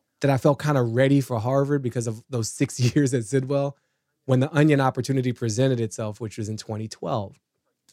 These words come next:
I'm sorry, two thousand seven. Six years after, I got this kick in the butt from, from my girlfriend at the time, six years after the nine eleven moment. I, I, I didn't wake up and say, "Ooh, there's a job at the Onion. How could I get that?"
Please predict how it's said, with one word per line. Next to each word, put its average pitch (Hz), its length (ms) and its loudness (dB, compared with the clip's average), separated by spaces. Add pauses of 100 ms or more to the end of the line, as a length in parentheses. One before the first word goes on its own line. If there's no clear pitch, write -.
I'm 151 60 6
sorry, 131 160 4
two 143 140 0
thousand 120 240 2
seven. 110 420 -2 (640)
Six - 340 4
years 170 240 8
after, 139 520 2 (600)
I 127 220 2 (500)
got 123 180 -2
this 131 140 2
kick 175 220 0
in 156 80 6
the 135 80 4
butt 127 340 2 (360)
from, 120 380 0
from 127 180 -6
my 120 120 -4
girlfriend 131 440 0
at 110 100 -6
the 117 80 -10
time, 107 240 -8
six 143 240 -6
years 135 100 0
after 127 200 -2
the 127 100 2
nine 123 180 -4
eleven 143 360 0
moment. 110 320 -4 (760)
I, 143 140 2 (140)
I, 107 100 -16 (580)
I 123 60 2
didn't 170 200 8
wake 175 260 8
up 190 200 6
and 156 180 6
say, 165 100 6
"Ooh, 214 160 6
there's 160 140 6
a 147 40 6
job 180 260 2
at 156 60 -2
the 160 100 0
Onion. 180 240 4 (240)
How 160 160 4
could 202 140 4
I 170 100 6
get 151 300 6
that?" 107 240 -2